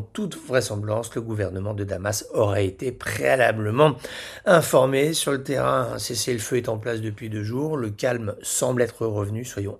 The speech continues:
extrêmement prudents. La situation reste extrêmement fragile. Des groupes armés bédouins ont commencé à se retirer. L'armée syrienne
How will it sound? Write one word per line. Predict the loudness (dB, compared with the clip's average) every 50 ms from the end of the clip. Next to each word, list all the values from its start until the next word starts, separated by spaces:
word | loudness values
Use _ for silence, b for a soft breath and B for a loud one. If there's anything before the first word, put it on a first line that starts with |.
| _ -10
extrêmement | -8 -8 -8 -10 -10 -10 -10 -10 -8 -8 -8 -10
prudents. | -10 -10 -8 -6 -4 -2 0 0
La | 0 -2
situation | -4 -6 -10 -10 -8 -6 -6 -4 -2
reste | -2 -2 -2 B B B B B B B B B B 0
extrêmement | 2 2 2 2 2 2 2 2 2 2 -2
fragile. | -4 -4 -2 -2 -2 0 -2 -2 -2 -4 -4
Des | -2 -2
groupes | -2 -2 -2 -2 -2
armés | -4 -2 -2 -4
bédouins | -4 -4 -6 -6 -6 -6 -6 -6
ont | -4
commencé | -4 -4 -4 -2 -4 -4 -4 -2 -2
à | -2 -2
se | -2 -4 -2
retirer. | -2 -2 -2 -2 -2 -4 -2 -2 -2 -2 0
L'armée | 0 0 -2 -2 -4
syrienne | -4 -4 -4 -2 -2 0 0 0 0 0 0 -2 -4 -6